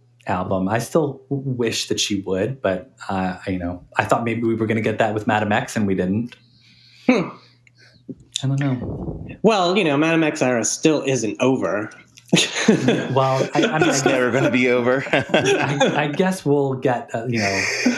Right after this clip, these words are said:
Speaker 1: the, uh, you know, with the documentary and the tour film, that's, I guess, as good as we're gonna get with, uh,
Speaker 2: M-, Madame X is a pandemic.
Speaker 1: <laughs> Well, Mitchell, thanks for, for calling in. We, we, thanks for listening to the podcast.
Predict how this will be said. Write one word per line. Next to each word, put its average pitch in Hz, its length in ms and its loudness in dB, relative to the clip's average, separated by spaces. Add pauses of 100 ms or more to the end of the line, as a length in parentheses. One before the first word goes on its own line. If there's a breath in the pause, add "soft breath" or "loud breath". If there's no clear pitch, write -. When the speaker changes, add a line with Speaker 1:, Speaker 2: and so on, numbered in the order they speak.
(140)
Speaker 1:
the, 120 520 -4
uh, 104 140 0
you 110 100 -4
know, 107 140 -2
with 127 220 0
the 127 40 -4
documentary 104 600 -2
and 98 80 -6
the 101 40 -6
tour 98 220 -2
film, 95 300 -4
that's, 95 260 -6 (100)
I 101 80 -2
guess, 98 280 -4
as 95 100 -4
good 104 160 -2
as 95 140 -6
we're 95 80 -6
gonna 92 180 -8
get 92 240 -6
with, 92 160 -4
uh, 92 120 -2
Speaker 2:
M-, 165 200 -2 (240)
Madame 156 320 2
X 165 220 0
is 143 80 0
a 143 60 0
pandemic. 135 680 -4 (200)
Speaker 1:
<laughs> 139 960 0 (540 loud breath)
Well, 147 220 2
Mitchell, 170 320 0
thanks 175 240 -4
for, 190 300 -2
for 160 140 -2
calling 156 380 -2
in. 165 380 -2
We, 139 340 -2
we, 135 360 -2
thanks 135 180 0
for 135 140 -2
listening 135 300 0
to 139 60 -4
the 131 80 -2
podcast. 131 580 -4